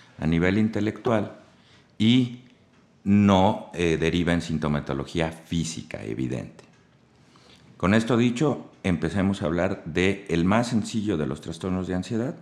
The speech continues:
todo esto basándome en el manual diagnóstico y estadístico que se utiliza en psiquiatría,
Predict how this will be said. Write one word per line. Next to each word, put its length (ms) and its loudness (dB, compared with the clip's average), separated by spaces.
todo 200 0
esto 200 -4
basándome 500 -2
en 100 -2
el 120 -4
manual 340 -2
diagnóstico 680 -8
y 140 0
estadístico 720 -4
que 100 -14
se 80 -16
utiliza 360 -8
en 100 -4
psiquiatría, 640 -4